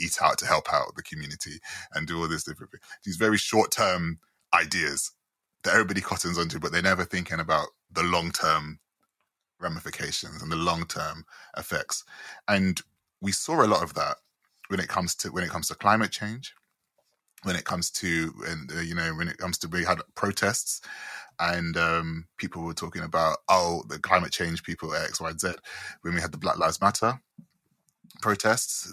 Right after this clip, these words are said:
the Black Lives <laughs> Matter protests are X, Y, and Z. All these people fighting for long-term change, but, but being lambasted because of, of very short-term things, and nobody is thinking about it. So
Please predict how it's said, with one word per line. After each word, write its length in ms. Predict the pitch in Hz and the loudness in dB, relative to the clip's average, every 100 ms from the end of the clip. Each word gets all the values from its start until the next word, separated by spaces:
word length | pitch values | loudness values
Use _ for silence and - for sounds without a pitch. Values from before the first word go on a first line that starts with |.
| - | -6
the 160 | 78 - - | -6 -6 -2
Black 160 | 87 - | 0 2
Lives 180 | - | 0
<laughs> 0 | |
Matter 320 | - 82 101 87 | 0 0 -2 -2
protests 460 | 92 90 87 85 | -2 -2 -4 0
are 160 | 87 85 - | 0 0 -4
X, 200 | - 87 | -8 -6
Y, 100 | 85 | -6
and 100 | 82 | -4
Z. 120 | 87 - - - - - - _ 107 | -4 -6 -10 -12 -14 -16 -18 _ 0
All 120 | 113 | 2
these 160 | 117 | 2
people 240 | - 107 92 | 0 -2 0
fighting 400 | - 101 - 92 | 4 4 4 -2
for 140 | 90 | -2
long-term 540 | 87 90 90 - 82 82 | 2 2 2 0 0 0
change, 580 | 95 80 73 76 - - _ _ _ _ _ _ _ _ - | 2 0 -2 -6 -8 -12 _ _ _ _ _ _ _ _ -8
but, 140 | 85 78 - | -6 -6 -4
but 140 | 82 78 | -2 2
being 180 | 90 | 4
lambasted 560 | 87 85 87 87 - 73 | 6 6 6 4 0 -10
because 560 | 76 - 85 80 - - _ _ - | -8 0 0 0 -2 -6 _ _ -10
of, 120 | 82 80 82 | -8 -6 -2
of 140 | 82 82 | -2 -2
very 180 | 82 | -4
short-term 540 | 85 - 87 82 85 80 | -2 0 -2 0 0 0
things, 340 | 87 78 78 | -4 -8 -8
and 160 | 78 82 | -8 0
nobody 360 | 90 85 82 80 | 0 0 -2 -4
is 120 | - | -4
thinking 320 | 90 95 78 | -4 -4 -4
about 300 | 71 - - | -4 -6 -6
it. 100 | - - - - - - | -10 -14 -14 -14 -14 -6
So 360 | - 104 95 | 2 4 4